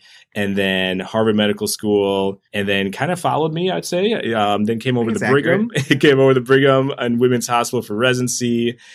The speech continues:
Speaker 1: is currently finishing up his cardiology fellowship, and, uh, within that cardiology fellowship, he took a year to serve in the honorable role of chief medical resident, and then very exciting news is that he's gonna be joining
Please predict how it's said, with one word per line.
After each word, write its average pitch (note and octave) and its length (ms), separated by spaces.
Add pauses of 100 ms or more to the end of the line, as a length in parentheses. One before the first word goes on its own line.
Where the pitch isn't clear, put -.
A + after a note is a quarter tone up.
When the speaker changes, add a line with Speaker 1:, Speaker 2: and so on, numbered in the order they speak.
(120)
Speaker 1:
is G#2 180
currently A2 320
finishing A2 380
up G#2 160
his F2+ 120
cardiology G#2+ 600
fellowship, G2+ 720 (340)
and, F#2+ 540
uh, F2+ 240
within G2+ 420
that A2 180
cardiology F#2+ 600
fellowship, F#2 500
he G2+ 120
took G2 200
a G2 60
year A2+ 520 (140)
to G#2 100
serve G2 320
in F#2+ 80
the F#2 100
honorable G2+ 420
role F#2 400
of F2 200
chief G2+ 300
medical F#2 360
resident, E2+ 520
and F2+ 60
then E2 140
very A#2 260
exciting G2 380
news F#2 260
is F2 60
that E2+ 160
he's F2+ 120
gonna F#2+ 120
be E2+ 100
joining F#2+ 520